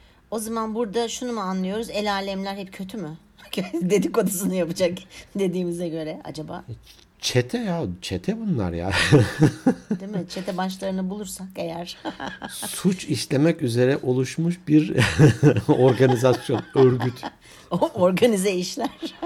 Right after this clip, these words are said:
Speaker 1: <laughs>
Speaker 2: Hep beraber toplanalım, şunların hayatını bir zehir edelim diye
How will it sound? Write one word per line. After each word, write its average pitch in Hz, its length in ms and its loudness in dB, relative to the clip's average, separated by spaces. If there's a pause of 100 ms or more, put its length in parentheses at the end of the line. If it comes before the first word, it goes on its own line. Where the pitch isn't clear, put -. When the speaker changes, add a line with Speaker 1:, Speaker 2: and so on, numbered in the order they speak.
(160)
Speaker 1:
<laughs> - 480 -10
Speaker 2:
Hep 180 260 0
beraber 120 480 2
toplanalım, 147 600 0
şunların 131 500 0
hayatını 117 600 -4
bir 117 60 -10
zehir 107 380 0
edelim 85 440 -6
diye 131 260 -4